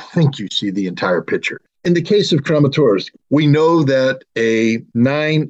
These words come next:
M seventy-nine Tochka U missile, and that's important. The reason why I'm bringing it up is because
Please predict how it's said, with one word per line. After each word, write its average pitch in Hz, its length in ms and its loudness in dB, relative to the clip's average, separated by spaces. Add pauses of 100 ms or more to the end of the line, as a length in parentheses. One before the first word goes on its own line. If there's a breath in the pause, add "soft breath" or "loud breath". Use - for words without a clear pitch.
(120)
M 135 400 2
seventy-nine 123 1080 2
Tochka 120 580 0 (120)
U 120 500 4
missile, 113 460 -2
and 143 80 -2
that's 175 260 -2
important. 151 380 2
The 101 80 -6
reason 120 180 2
why 123 60 2
I'm 117 80 4
bringing 120 240 2
it - 20 2
up 120 100 0
is 113 60 -8
because 117 220 -8